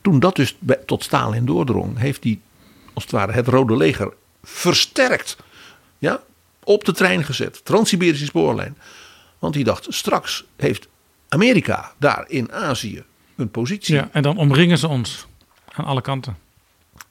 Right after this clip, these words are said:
Speaker 1: Dus ik wil mijn stukjes Japan, en dat is ook gebeurd, eh, dus onmiddellijk grijpen, eh, voordat ik straks niks meer heb.
Speaker 2: Ja, precies wat nu ook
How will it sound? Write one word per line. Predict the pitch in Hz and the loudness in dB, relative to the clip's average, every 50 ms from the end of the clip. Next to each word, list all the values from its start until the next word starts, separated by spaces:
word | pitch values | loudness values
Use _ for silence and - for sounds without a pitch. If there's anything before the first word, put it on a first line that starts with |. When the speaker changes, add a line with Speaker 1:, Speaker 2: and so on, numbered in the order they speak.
| _ _ _ _ _ | _ _ _ _ _
Speaker 1:
Dus | - - 170 165 - | -4 0 0 0 0
ik | - 208 190 180 139 | 2 2 2 2 2
wil | 165 185 147 123 160 | 2 4 4 4 4
mijn | 139 127 139 120 117 | 2 0 0 0 0
stukjes | 117 - - - 175 - - - 127 98 | -2 -2 -2 -2 -4 -2 -2 -4 -4 -2
Japan, | 101 107 104 - - - 175 123 135 175 160 _ _ - - - - - - - _ _ _ _ _ _ _ _ | 0 -2 -2 0 0 2 2 2 0 -2 -8 _ _ -20 -20 -20 -20 -20 -20 -20 _ _ _ _ _ _ _ _
en | - 131 - - - | -6 -6 -6 -6 -6
dat | - 95 - | -6 -6 -6
is | - - | -6 -8
ook | - - | -8 -4
gebeurd, | - - 147 - - - - - - | -2 0 2 2 2 2 0 -4 -6
eh, | - - - 127 113 113 113 | -4 -2 0 0 0 0 0
dus | 139 135 110 - - | 0 -2 -2 -4 -4
onmiddellijk | - 214 170 143 180 180 131 98 98 - - _ _ | -2 -2 0 0 0 0 0 -2 -2 -4 -8 _ _
grijpen, | - - - - 180 202 - 175 - 107 101 - - _ - - - - - - - - - - - - - - - _ _ _ - | -4 -2 2 2 2 2 2 0 0 -2 -4 -6 -8 _ -20 -20 -20 -20 -20 -20 -20 -20 -20 -20 -20 -20 -20 -20 -20 _ _ _ -6
eh, | - 135 120 | -4 -4 -2
voordat | - - 214 214 190 151 143 120 - | 0 2 2 4 4 4 4 2 0
ik | - 139 - | -4 -4 -4
straks | - - 165 - - | -2 -2 -2 -2 0
niks | - 202 285 - | 0 0 0 0
meer | - 294 285 | -2 -2 0
heb. | 226 202 - - - - _ _ | -2 -2 -4 -8 -12 -14 _ _
Speaker 2:
Ja, | - 151 143 135 - _ _ _ _ _ _ _ _ _ _ _ _ | -2 -2 -2 -2 -4 _ _ _ _ _ _ _ _ _ _ _ _
precies | - 143 - - 185 156 - | -6 -4 0 2 2 2 4
wat | - 139 139 139 - - - - | 4 4 2 2 2 -2 -8 -4
nu | 247 156 151 165 | 0 0 0 0
ook | - 151 147 - - - - | 0 -2 -2 -4 -6 -16 -20